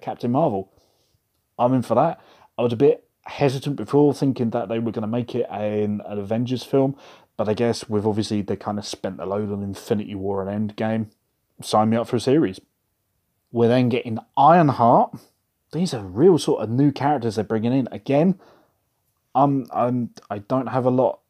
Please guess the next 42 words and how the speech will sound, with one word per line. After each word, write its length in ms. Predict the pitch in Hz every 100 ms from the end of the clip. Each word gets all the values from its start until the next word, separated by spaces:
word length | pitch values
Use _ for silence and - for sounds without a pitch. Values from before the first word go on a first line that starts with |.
| 110
I 60 |
don't 260 | 107 123 -
really 300 | 120 131 127
know 260 | 127 127 -
a 60 |
lot 280 | 113 120 -
about 560 | - - 110 113 107 -
the 80 | -
character 480 | - 120 120 -
of 200 | - 107
Ironheart, 640 | 107 107 120 117 113 113 -
aside 360 | - 117 113
from 160 | - 107
she 180 | - 107
is 100 | 101
a 60 |
child 320 | 98 110 110 104
genius 400 | 110 113 107 -
who 320 | 107 104 101 _ - - _
figures 340 | - 107 107
out 140 | 107
how 160 | 107 113
to 100 | -
make 320 | 107 98 - -
Iron 240 | 107 113
Man's 240 | 107 98 95
armor 400 | - 107 110 113
and 100 | 104
stuff, 360 | - 104 101
and 100 | 101
she's 260 | - 104 92
a, 220 | 98 98
uh, 240 | 98 98 98 _ - _ _ _ _ _ _ _
she's 240 | - 95
a 60 | 101
teenager 460 | 117 107 107 107
of 80 | 101
colour 280 | 113 110 113
as 140 | 107
well. 300 | 117 123 123
That's 260 | 107 107 - _ _ _ _ _ _ _ _ _ -
fine. 520 | - - 143 156 147